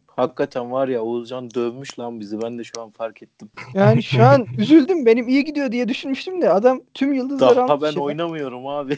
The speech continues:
Speaker 1: <laughs> Bu ne abi?
Speaker 2: Ben de bıraktım abi. Bu ne ya?
Speaker 1: <laughs>
Speaker 2: Ee, sayayım ben de kadromu.
Speaker 1: Söyle abi, buyur.
Speaker 2: Şu ana kadar iki stoper seçtim. Üç tane seçeceğim. Bir sonraki tur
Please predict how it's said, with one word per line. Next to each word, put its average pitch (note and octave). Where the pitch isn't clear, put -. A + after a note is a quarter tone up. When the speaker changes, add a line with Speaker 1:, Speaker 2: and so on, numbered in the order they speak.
Speaker 1:
<laughs> -
Bu D4
ne F#3
abi? E3
Speaker 2:
Ben C#4+
de A3
bıraktım G#3
abi. G3+
Bu A#3+
ne A#3+
ya? F3
Speaker 1:
<laughs> G3+
Speaker 2:
Ee, F#3+
sayayım A#3+
ben F3
de E3
kadromu. E3
Speaker 1:
Söyle A#2
abi, G#2+
buyur. G#2+
Speaker 2:
Şu G#3+
ana A3
kadar A3+
iki G#3+
stoper G3+
seçtim. G#3+
Üç G#3
tane D#3
seçeceğim. E3+
Bir F#3+
sonraki E3+
tur A#3+